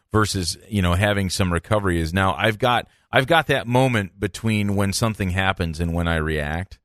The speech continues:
And that makes all the difference, 'cause it used to be I didn't need any, I didn't need any reason to,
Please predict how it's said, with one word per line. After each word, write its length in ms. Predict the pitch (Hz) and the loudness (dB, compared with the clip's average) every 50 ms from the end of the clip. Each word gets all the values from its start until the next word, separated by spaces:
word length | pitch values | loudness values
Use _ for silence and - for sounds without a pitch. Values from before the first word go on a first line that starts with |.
| _ _ _ _ _ _ _ _ _ _ _ | _ _ _ _ _ _ _ _ _ _ _
And 160 | 90 95 92 | 0 2 2
that 140 | 90 85 87 | 2 2 0
makes 200 | 92 90 85 - | -2 -2 0 0
all 140 | 85 82 80 | 0 0 2
the 100 | 80 76 | 0 -2
difference, 380 | 76 92 - - 98 98 - | -2 -4 -2 0 -2 -4 -2
'cause 140 | - 101 92 | -2 -2 -2
it 60 | 98 101 | 0 0
used 200 | 110 113 - - | -2 -2 -2 -2
to 80 | 101 | -2
be 140 | 87 98 95 | 2 2 4
I 100 | 92 95 | 4 4
didn't 260 | 95 95 85 87 85 | 2 0 -4 -4 -4
need 180 | 90 95 95 90 | -2 -2 0 0
any, 280 | 90 90 92 85 78 - _ _ - | 0 0 -2 -4 -6 -10 _ _ 0
I 60 | 127 | 0
didn't 220 | 143 147 143 135 | 2 2 2 0
need 160 | 135 131 117 | 0 2 2
any 180 | 120 117 117 113 | 2 2 2 0
reason 420 | 101 104 107 104 87 95 90 87 80 | 0 0 -2 0 0 -2 -2 -2 -2
to, 360 | - 90 85 82 80 76 - | -2 -2 0 0 0 -2 -4